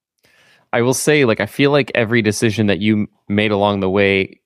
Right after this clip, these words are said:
kept pushing you in the exact right direction, right towards data science, you know, down to the language you picked, down to, you know, these projects you worked on,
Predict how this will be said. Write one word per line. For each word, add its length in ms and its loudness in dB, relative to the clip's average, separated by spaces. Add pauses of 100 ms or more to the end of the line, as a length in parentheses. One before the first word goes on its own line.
(100)
kept 300 -8
pushing 340 0
you 120 4
in 100 2
the 120 0
exact 640 -4
right 340 -4
direction, 680 -4
right 280 -4
towards 320 -2
data 320 0
science, 540 -6
you 60 -6
know, 240 -2 (400)
down 220 -2
to 80 -14
the 120 0
language 420 0
you 80 0
picked, 440 -4
down 300 0
to, 340 0
you 140 -8
know, 120 -2
these 220 -6
projects 540 -4
you 80 -2
worked 280 -2
on, 320 0